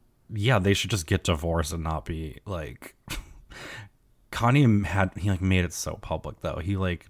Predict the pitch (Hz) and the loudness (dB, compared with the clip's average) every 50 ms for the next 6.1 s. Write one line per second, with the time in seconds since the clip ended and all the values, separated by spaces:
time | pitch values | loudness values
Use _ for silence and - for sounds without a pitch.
0 | _ - - 95 85 - - - 87 85 78 - - - - 85 71 64 - - | _ -8 -8 -6 -6 -6 -6 -6 -4 -6 -6 -8 -8 -6 -6 -6 -6 -6 -10 -10
1 | - - - 80 73 - - - - - - - - - - 127 139 156 - - | -10 -8 -8 -8 -8 -8 -12 -18 -20 -20 -20 -20 -8 0 4 6 6 6 6 6
2 | 160 143 123 113 110 113 107 98 - - - _ _ _ _ _ _ _ _ _ | 6 6 8 8 8 8 6 4 2 -6 -14 _ _ _ _ _ _ _ _ _
3 | _ _ _ _ - - - - _ _ - - 120 107 95 95 95 - - - | _ _ _ _ -20 -20 -20 -20 _ _ -4 -2 0 2 2 0 0 -2 -4 -2
4 | 95 98 107 107 107 101 107 104 101 101 92 - - - - - - - 107 110 | 0 2 2 2 2 4 4 4 4 2 0 -2 -8 -14 -12 -12 -6 0 2 2
5 | 110 - 98 110 120 110 98 92 90 - - 92 90 90 87 90 87 87 85 - | 2 4 4 4 4 6 4 4 2 0 -4 -4 -2 0 0 2 2 2 0 -2
6 | - | -6